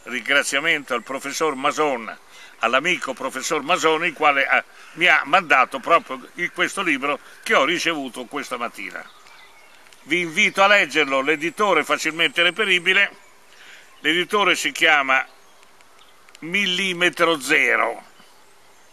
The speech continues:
E questo è un aspetto di cui io vi volevo tenere informati, ricordando che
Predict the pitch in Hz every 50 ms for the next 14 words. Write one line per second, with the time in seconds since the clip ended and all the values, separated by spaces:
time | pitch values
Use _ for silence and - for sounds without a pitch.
0 | - - - - - - - - - - - - - - - - - - - -
1 | - 185 - - - - - - - - - 233 226 - 208 185 151 - 180 175
2 | 170 - 175 185 170 - 190 185 196 175 - - - 127 107 - - - 127 123
3 | 113 - - - - - - - - - - - 131 131 123 - 165 160 156 156
4 | - - 143 156 165 156 147 131 120 139 165 156 139 135 117 113 123 156 165 151
5 | 139 139 131 127 135 135 131 - - - - - - - - - - - - -
6 | - - - - - - - - - - - - - - - - - - - 147
7 | 143 143 147 147 139 143 143 - 147 143 135 - - 139 143 139 131 131 131 123
8 | 120 120 117 107 - 127 127 123 120 127 139 160 151 - 175 185 175 160 180 170
9 | 151 135 131 131 127 131 131 120 - 160 165 151 139